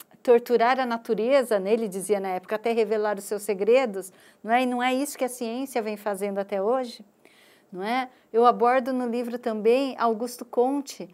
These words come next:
não é? Augusto Comte, ele é posterior a Descartes, a Bacon, mas ele contribuiu muito com o que nós conhecemos hoje como método, é, científico, não é? Ele que dizia que a realidade, né, que a ciência,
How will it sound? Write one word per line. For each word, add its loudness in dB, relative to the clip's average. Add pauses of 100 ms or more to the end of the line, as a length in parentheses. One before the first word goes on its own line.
(260)
não -8
é? 2
Augusto 0
Comte, -4
ele 6
é 6
posterior 2
a 0
Descartes, -4
a 0
Bacon, 0 (220)
mas -2
ele -2
contribuiu -4
muito -2
com -8
o -6
que -12
nós -4
conhecemos -6
hoje 2
como -8 (260)
método, -2 (280)
é, -2
científico, -8 (380)
não -4
é? 2
Ele 2
que -4
dizia -2
que -4
a 2
realidade, -2
né, -6
que -10
a -2
ciência, -6